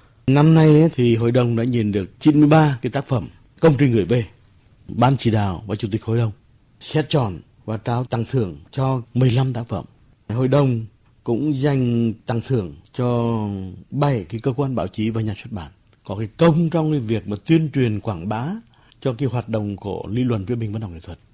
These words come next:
Trong cái lần xét tặng lần thứ sáu này ấy, mặt bằng chung về chất lượng các tác phẩm thì đã được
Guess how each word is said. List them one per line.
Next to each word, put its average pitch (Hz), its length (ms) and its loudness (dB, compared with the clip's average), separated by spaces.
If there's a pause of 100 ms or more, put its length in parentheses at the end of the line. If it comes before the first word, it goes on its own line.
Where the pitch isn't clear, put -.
(260)
Trong 117 140 -6
cái 131 100 -4
lần 113 140 -2
xét - 300 -8
tặng 98 340 -6
lần 107 160 -4
thứ 117 120 -6
sáu 107 240 -6
này 123 200 -4
ấy, 165 140 -6 (360)
mặt 131 240 -4
bằng 139 200 2
chung 185 420 6
về 139 160 6
chất 170 220 -2
lượng 127 180 2
các 101 100 -6
tác 107 120 -8
phẩm 90 380 -6 (320)
thì 113 240 0
đã 98 140 -2
được 123 220 -2